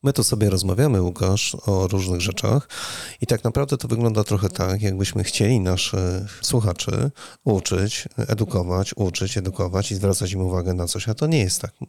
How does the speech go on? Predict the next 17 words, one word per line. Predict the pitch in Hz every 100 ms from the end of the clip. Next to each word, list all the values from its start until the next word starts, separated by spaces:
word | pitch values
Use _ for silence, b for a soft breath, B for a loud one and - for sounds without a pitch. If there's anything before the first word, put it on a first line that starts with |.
| _ -
Naszym | 110 156 160
zadaniem, | 107 95 90 92 135
drodzy | 135 98 120
państwo, | - 101 -
jest | 123 -
tylko | 120 110
to, | - 98 90 - B B B B B _
żeby | 104 104 104 98
zaprezentować | 104 107 123 120 151 107
wam | 98 90
tematy | 87 90 82 101 98 143
w | -
sposób | - 101 - 113
zupełnie | 107 107 107 107
inny, | - 113 90 87 98
innym | 123 123 117
spojrzeniem, | - - 113 104 90 87 92